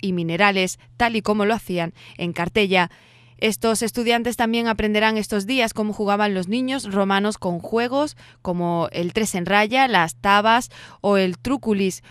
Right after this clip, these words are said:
un pasatiempo más elaborado en el que la estrategia es el componente principal. Se trata de unas jornadas distintas en las que los pequeños juegan por unas horas a ser emperadores y patricios romanos, mientras descubren y aprenden sobre las distintas culturas que no solo dejaron huella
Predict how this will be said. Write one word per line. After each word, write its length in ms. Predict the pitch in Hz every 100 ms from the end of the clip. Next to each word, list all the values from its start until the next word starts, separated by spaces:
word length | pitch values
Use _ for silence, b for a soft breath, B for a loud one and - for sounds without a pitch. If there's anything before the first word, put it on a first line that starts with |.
| B
un 140 | 214
pasatiempo 500 | 196 202 202 214 226
más 260 | 226 214 214
elaborado 600 | 190 175 180 208 220 247
en 180 | - 202
el 100 | 185
que 100 | 185
la 80 | 175
estrategia 580 | - 196 190 185 208 208
es 220 | 240 233
el 100 | 190
componente 500 | 180 175 170 170 170
principal. 560 | 175 180 - 185 170 151 b b b b b
Se 200 | - 233
trata 320 | 226 240 233 226
de 60 |
unas 200 | 226 220
jornadas 540 | 214 202 233 247 262 208
distintas 600 | 190 - 262 240 240 240
en 120 | 190
las 160 | 185
que 80 | 202
los 140 | 190 -
pequeños 440 | 202 240 233 214
juegan 500 | - 247 247 262 277
por 240 | - 175
unas 240 | 208 180 196
horas 320 | 208 214 220 B B
a 100 | 180
ser 200 | 190 226
emperadores 720 | 202 185 175 170 233 247 254 -
y 140 | 277
patricios 560 | 190 180 185 - 185 -
romanos, 540 | 190 190 175 180 175
mientras 380 | 208 214 185 180
descubren 520 | 185 - 233 196 226 - B
y 100 | -
aprenden 420 | 175 220 240 269 269
sobre 260 | 220 190
las 180 | 180 180
distintas 500 | 185 - 254 254 262
culturas 500 | 214 180 202 202 202
que 140 | 202
no 80 | 208
solo 240 | 226 196 190
dejaron 360 | 170 180 180 180
huella 320 | 180 190